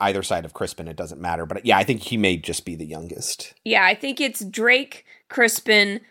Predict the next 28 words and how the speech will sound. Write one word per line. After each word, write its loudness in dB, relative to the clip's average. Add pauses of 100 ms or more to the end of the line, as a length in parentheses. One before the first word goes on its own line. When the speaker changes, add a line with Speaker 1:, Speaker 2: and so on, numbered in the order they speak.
Speaker 2:
Felix, 4
and 0
then 0
the 0
daughter. -4 (260)
Speaker 1:
The -4
daughter, 8
Amy, 0 (480)
who 6
we 4
already 6
mentioned -8
is -12
Amy -14
Seimetz. -12 (840)
Seimetz? -2 (680)
Who -10
knows? -18 (560)
Speaker 2:
So, 4 (960)
Crispin's 2
girlfriend, 4 (420)
Erin, 6 (140)
wants 6
to 0
feel 4
useful. 0
So 2
she 2